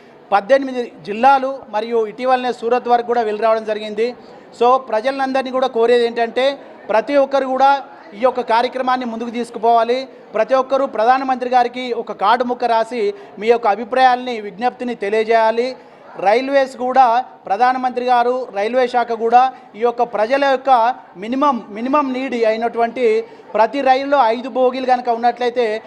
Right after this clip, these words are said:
కాస్త సౌకర్యవంతంగా ఉంటుంది అని కోరుతా ఉన్నా.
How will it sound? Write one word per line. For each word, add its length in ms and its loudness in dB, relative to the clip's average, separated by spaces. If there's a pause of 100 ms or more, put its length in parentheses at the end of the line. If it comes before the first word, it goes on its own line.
(220)
కాస్త 540 2 (100)
సౌకర్యవంతంగా 800 2
ఉంటుంది 520 -4 (240)
అని 140 -2
కోరుతా 380 2
ఉన్నా. 320 2